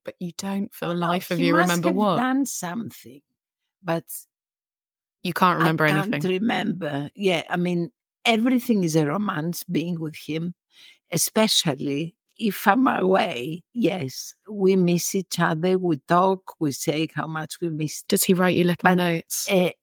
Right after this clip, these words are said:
Speaker 2: yes, he writes little notes, but it's continuous. It's not just, "Oh, I remember then." When he brought some flowers or something. So
Speaker 1: Does he
Speaker 2: what?
Speaker 1: ever bring you flowers?
Speaker 2: Occasionally he buys <laughs> some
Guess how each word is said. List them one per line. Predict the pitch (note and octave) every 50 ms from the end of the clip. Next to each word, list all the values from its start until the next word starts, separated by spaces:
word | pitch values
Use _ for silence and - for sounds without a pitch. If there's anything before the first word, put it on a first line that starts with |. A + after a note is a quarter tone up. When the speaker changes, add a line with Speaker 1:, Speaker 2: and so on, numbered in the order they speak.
| _ _
Speaker 2:
yes, | - G3 A3 F3+ D3+ B2 B2+ - -
he | - - - E3+
writes | E3 E3 D#3+ D#3+ D#3 C3+ -
little | D3+ D#3 C#3+ - F3 D#3
notes, | D3+ D3+ C#3 C#3 C#3+ C#3+ - - - _ _ _ _ -
but | F#3 F3 - _ _ _
it's | - F#3 - -
continuous. | - - A3 G#3 G#3 - - - B3+ B3+ B3 B3 A#3 F#3 E3 C#3+ B2+ - - D#3
It's | D#3+ D3+ - - -
not | G3+ G#3 G#3 G3 F#3 E3+
just, | - F#3 F3 E3 - - - - -
"Oh, | - - D3+ E3 E3+ E3
I | D3+ D3+
remember | D3+ D3 C#3+ D3 D3+ D#3+ D#3+ D3+ D#3 D#3
then." | C3+ C3 D3+ D3+ D#3 D3+ D3+ D#3+ D3+ - _ _ _ _ _ _ _ _ - B2+
When | C#3+ D3+ D#3 D3
he | - - - D#3
brought | D3+ D#3 C#3 C#3+ D3+ -
some | - - - D#3 D#3 D#3
flowers | - - - - C#3 C#3 C#3 C3 B2+ A#2+ A#2 - - - - -
or | - - - -
something. | - _ _ _ _ _ _ -
So | - - - G3+
Speaker 1:
Does | G#3 A3+ -
he | - B3+
Speaker 2:
what? | B3
Speaker 1:
ever | B3+ A#3+ B3+
bring | A3+ B3 B3
you | A#3+ A#3+
flowers? | A3 - A#3+ B3 C4 A#3+ D3+ A#2 C#3+ - - - _ _ _ _ _ _ _ _ _ _ _ _ _ _ _ _ _ _ _ -
Speaker 2:
Occasionally | C#4+ B3 - - G#3 F#3 D#3 - - B2+ A#2+ C#3+ C#3+ D3 D3+
he | C#3 - -
buys | D3+ B2+ D3 C#3+ D3+ D3+ - -
<laughs> | -
some | - E3